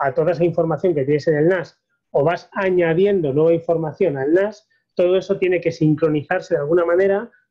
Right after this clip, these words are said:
tanto con, con el, con el servidor como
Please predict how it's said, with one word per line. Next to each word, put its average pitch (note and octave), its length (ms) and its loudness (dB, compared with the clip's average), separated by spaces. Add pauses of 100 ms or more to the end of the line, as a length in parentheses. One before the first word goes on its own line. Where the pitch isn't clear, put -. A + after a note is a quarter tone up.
tanto C#3 300 -2
con, B2 600 -4
con C3+ 260 0
el, C3 280 0
con C3+ 160 0
el C3 140 2
servidor D#3 600 0 (380)
como D3 460 -2